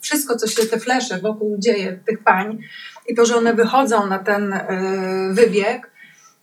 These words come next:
mm, one zaczęły nam opowiadać o tym, że jakby wyjście na ten wybieg i, y, wyjście do tej publiczności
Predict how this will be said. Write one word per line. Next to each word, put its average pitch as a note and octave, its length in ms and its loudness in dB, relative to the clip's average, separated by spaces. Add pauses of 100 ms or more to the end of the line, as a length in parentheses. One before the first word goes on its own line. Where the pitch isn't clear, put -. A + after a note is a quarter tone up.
(120)
mm, G#3+ 680 0 (220)
one C4+ 260 4
zaczęły B3 360 -2
nam A#3+ 180 -2
opowiadać A3+ 560 0
o A3+ 140 -2
tym, A#3 200 -2
że G#3+ 120 0
jakby G#3 240 -2
wyjście C4 400 -2
na A3 120 0
ten A3 220 0
wybieg F#3 520 0
i, G#3+ 300 2
y, G3+ 400 0 (180)
wyjście C4 400 0
do A#3 100 0
tej A#3 140 2
publiczności A3+ 1000 -2